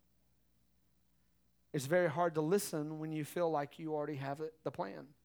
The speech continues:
For many of us, if we're gonna really, come on, enjoy Christmas, then I would ask you to ask this question. What are the things that are frustrating you?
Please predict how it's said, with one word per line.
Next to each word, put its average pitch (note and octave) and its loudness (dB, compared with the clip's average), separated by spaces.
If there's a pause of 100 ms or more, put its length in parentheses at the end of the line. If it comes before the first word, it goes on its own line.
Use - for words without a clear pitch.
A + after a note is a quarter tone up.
(1160)
For G#3 4
many A3+ 6
of F3+ 4
us, D#3 0 (480)
if A3 4
we're G#3 4
gonna G#3+ 6
really, B3 6
come A3+ 4
on, G3+ 6
enjoy G3+ 4 (300)
Christmas, G3 4 (380)
then A3 6
I G#3+ 8
would B3 6 (280)
ask A#3 4
you G#3+ 0
to G3+ 2
ask G3+ 6
this F3+ -2
question. G#3+ 0 (260)
What B3+ 6
are B3+ 8
the A#3+ 6
things A#3+ 2
that A3 6
are G#3 6
frustrating A3+ 4
you? A3 6